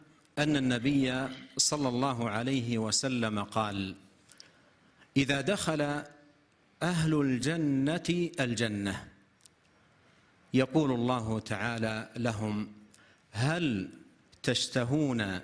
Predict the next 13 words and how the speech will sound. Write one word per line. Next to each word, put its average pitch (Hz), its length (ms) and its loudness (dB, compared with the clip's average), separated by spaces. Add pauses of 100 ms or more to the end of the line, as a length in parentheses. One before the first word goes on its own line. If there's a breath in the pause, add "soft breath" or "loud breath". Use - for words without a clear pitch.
(120)
شيئاً 131 880 0
فأزيدكم؟' 120 880 0 (2000 loud breath)
فيقولون: 165 920 2 (100)
'يا 165 140 0
ربنا، 113 680 -4 (760)
وما 190 320 2
فوق 143 380 0 (880)
ما 135 220 2
أعطيتنا؟ 101 640 -2 (1120)
يا 147 180 4
ربنا، 107 560 -2 (100)
وما 160 300 2
فوق 131 360 0